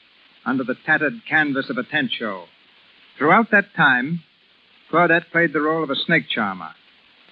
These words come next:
And yet, when I was directing Cleopatra, she was terrified that she'd have to touch a real snake. From the time we started, I'd been secretly thinking of various ways of getting her to handle the snake,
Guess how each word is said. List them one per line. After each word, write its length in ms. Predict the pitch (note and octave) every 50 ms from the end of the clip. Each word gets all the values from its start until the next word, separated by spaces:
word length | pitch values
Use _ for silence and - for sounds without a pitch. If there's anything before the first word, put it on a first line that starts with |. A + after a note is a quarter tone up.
| _ _ _ _ -
And 80 | A#2 B2+
yet, 180 | F3 G#3 -
when 100 | - F#3+
I 120 | F#3+ G3 G3+
was 180 | F#3+ F3+ D#3
directing 420 | C#3+ D3 D#3 F3+ F3 - E3 D3+ D3
Cleopatra, 760 | - D#3+ D#3 D3 D3 - C#3 C3 - - - F#2 G#2 C#3 C#3 _ _ _ _ _ _ _ _ _ _ _ -
she 120 | - C#3+
was 120 | A#2+ C3 A#2+ - -
terrified 640 | A3 A3+ G3 D3+ B2+ - G#2 G2 F#2+ G2 A#2+ D3+ D3+
that 100 | D3+ -
she'd 160 | - D#3+ D3
have 140 | F3+ F3+ -
to 60 | F#3
touch 280 | D#3+ - D3+ D3+ - F3
a 60 | D#3+
real 200 | D#3+ E3+ E3+ E3+
snake. 360 | - - G3 F#3+ C#3 G#2 - - - _ _ _ _ _ _ _ _ _ _ _ _ _ _ _ _ _ _ _ _ -
From 140 | - C#3 C#3
the 60 | C3
time 280 | - F3 G3 G#3+ G#3+ G#3+
we 100 | G#3 F#3
started, 460 | - - G#3+ G3 D#3+ B2 A#2+ C3 C#3+
I'd 180 | D3+ D#3 D#3
been 140 | C#3+ D#3+ C#3+
secretly 460 | C#3+ - G3 F#3+ - F#3 E3 F3 D3+ D#3 -
thinking 320 | - D#3+ A#2+ - C#3+ E3+ D3+
of 100 | B2+ A2
various 460 | A2+ D3+ E3+ E3 E3 D#3 C#3+ - -
ways 400 | C3 C#3+ C#3 C3 A#2+ B2 C#3+ C3+
of 120 | B2+ A2 G#2+
getting 240 | C#3 D3 D#3 D#3+ C#3
her 100 | C3+ C3
to 100 | C3 B2
handle 320 | C#3+ E3+ E3 C#3+ A#2+ A2+ G#2+
the 80 | G#2
snake, 300 | - - G#2+ G#2 A#2+ D3